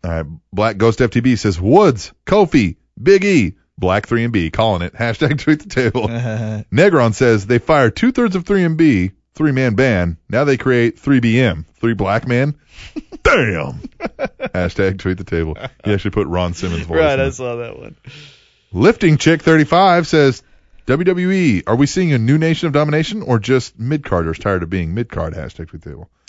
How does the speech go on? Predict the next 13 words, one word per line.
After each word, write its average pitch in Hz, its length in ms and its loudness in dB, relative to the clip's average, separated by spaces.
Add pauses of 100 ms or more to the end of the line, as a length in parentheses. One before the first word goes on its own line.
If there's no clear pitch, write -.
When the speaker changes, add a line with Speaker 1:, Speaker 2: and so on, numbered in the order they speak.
(100)
Speaker 2:
I 185 200 0
think 185 260 -6
what 170 180 -4
they're 170 140 -6
gonna 156 200 -4
tell 143 640 0 (460)
the 139 140 0
Today 147 360 0
Show 147 340 0
and 120 120 -4
any, 143 520 -4
Speaker 1:
Mm-hmm. 92 440 -2
Speaker 2:
uh, 127 380 2